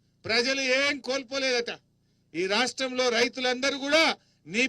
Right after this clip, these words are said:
పుణ్యమా అని రైతు బంధు కోల్పోయింది. ఇవాళ నువ్వు చెప్పిన రుణమాఫీ రెండు లక్షల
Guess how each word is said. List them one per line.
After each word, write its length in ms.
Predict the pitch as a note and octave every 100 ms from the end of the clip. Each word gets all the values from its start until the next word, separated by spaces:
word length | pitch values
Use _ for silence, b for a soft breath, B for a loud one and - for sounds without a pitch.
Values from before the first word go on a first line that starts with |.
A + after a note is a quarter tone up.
| A3
పుణ్యమా 380 | B3 C4 B3 A#3+
అని 100 | A#3+ A3
రైతు 200 | A3 A3+ A3
బంధు 180 | A3 G3+ G3
కోల్పోయింది. 460 | F#3 F#3+ F3 D3+ C#3+
ఇవాళ 160 | C3 A#2+ _ _ _ _ _ _ _ -
నువ్వు 160 | G#3 B3+ C4
చెప్పిన 260 | C4 C4+ C4+
రుణమాఫీ 560 | B3+ C#4 C#4+ C#4+ C4+ A#3 - _ _ _ _ E3
రెండు 180 | B3+ C#4+
లక్షల 260 | C#4+ C#4+ C#4